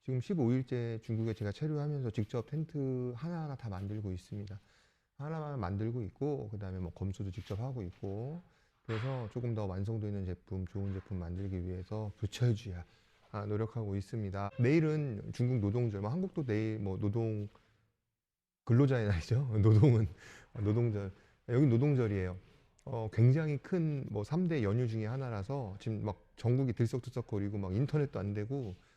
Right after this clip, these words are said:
뭐 어디 가서 뭐 살 수도 먹을 수도 없어요. <laughs> 인파가 너무 많아서. 그리고 이제 지금 직원들은 내일부터 이제 휴가를 떠나기 때문에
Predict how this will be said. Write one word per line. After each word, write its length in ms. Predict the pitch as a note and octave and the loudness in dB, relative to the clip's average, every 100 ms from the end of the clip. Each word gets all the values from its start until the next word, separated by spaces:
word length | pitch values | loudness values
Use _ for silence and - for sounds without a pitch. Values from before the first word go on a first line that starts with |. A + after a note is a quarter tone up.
| _ _ - | _ _ 0
뭐 120 | A#2 | 4
어디 120 | A#2 | 6
가서 140 | D#3 C3+ | 4 4
뭐 200 | A2 G#2 | 4 2
살 240 | - - A3 | 0 0 0
수도 180 | G#3 D#3+ | 2 2
먹을 220 | G#2+ B2+ | 2 2
수도 220 | B2+ C3 | 0 -4
없어요. 340 | F#2+ - A#2 F#2 | -2 2 2 2
<laughs> 60 | |
인파가 380 | A#2+ B2+ B2+ C3 | 0 0 -2 -2
너무 300 | G2+ G2+ G#2 | 0 0 -2
많아서. 460 | F#2+ F2+ F#2 G2+ F#2+ _ _ _ _ _ - | -4 -4 -6 -8 -10 _ _ _ _ _ -6
그리고 160 | G#2+ G#2 | -2 0
이제 160 | G2+ | 0
지금 420 | F#2+ G2+ G2+ G2+ G#2 | -2 -2 -2 -2 -6
직원들은 640 | - B2 C3+ B2 B2 A#2+ | -2 0 2 0 0 0
내일부터 1120 | G#2+ B2+ C#3 C3+ C3 A#2 A2 - D3+ D3 D3 - - | 2 4 4 4 2 0 -4 -2 0 0 -4 -8 -12
이제 160 | - G#2+ | -6 -6
휴가를 300 | - F#3+ D#3 | 0 0 0
떠나기 320 | C3+ D3+ C#3+ | -4 -4 -4
때문에 540 | A#2 G#2 G#2 C3 C#3+ | -6 -6 -6 -6 -8